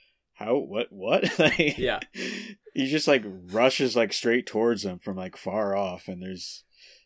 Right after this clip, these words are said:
Speaker 1: it's very weird. Like, it would make more sense if he was, like, in the cave already and just, like, he sees them, but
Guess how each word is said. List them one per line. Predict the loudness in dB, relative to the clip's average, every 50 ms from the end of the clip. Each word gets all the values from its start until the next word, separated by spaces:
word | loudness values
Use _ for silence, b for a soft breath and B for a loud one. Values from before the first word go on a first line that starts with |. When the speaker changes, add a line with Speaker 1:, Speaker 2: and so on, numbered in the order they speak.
| B _ -14
Speaker 1:
it's | -12 -4
very | 0 2 2 2 2 0
weird. | 0 0 0 0 0 0 -4 -6 -8
Like, | -6 -6 -6
it | -4
would | -4 -4
make | -4 -4 -4 -2
more | -2 -2 -2
sense | -2 -2 -4 -4 -4 -6
if | -4
he | -2
was, | -2 -2 -2
like, | -2 -6 -6 -8 _ _ -8
in | -6 -6 -4
the | -6 -6
cave | -4 -2 0 0 2 0 -2
already | -4 -6 -4 -4 -2 -2 -2 -4 -6 -8 -8 -8 -10
and | -10 -12 -12
just, | -12 -12 -10 -8
like, | -8 -8 -8
he | -10 -10
sees | -10 -4 0 2 2 2 2 -2
them, | -6 -10 -10 -10 -10 -6
but | -6 -6 -6